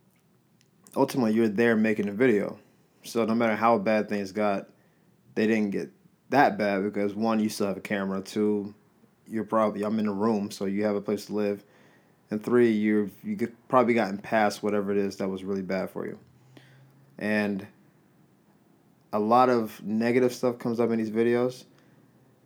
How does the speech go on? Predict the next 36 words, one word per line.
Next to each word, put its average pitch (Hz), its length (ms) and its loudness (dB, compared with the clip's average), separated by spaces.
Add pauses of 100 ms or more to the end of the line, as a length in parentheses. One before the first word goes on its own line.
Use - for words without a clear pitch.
(220)
because, 110 640 -2 (920)
I 131 80 -4
mean, 107 160 0
let's 104 120 -8
be 104 120 -4
real, 107 280 2
a 98 60 0
lot 107 220 2
of 107 80 0
negative 107 360 0
stuff 101 180 -4
happens, - 540 -4
and - 280 -14
no 107 80 -6
matter 107 160 -2
how 107 180 2
you 104 180 0
wanna, 101 220 -4
like, 95 160 -4
try 101 140 -4
to 98 60 -4
flip 101 280 -6
stuff. 90 220 -10 (720)
And 104 520 -2 (1400)
one 120 200 0
of 127 60 4
the 117 60 2
things 117 280 -2
that 110 100 0
happens 107 640 -2
when 107 140 -4
you 110 60 0
do 107 160 2
a 101 60 0
yearly 117 360 4
video 95 520 -4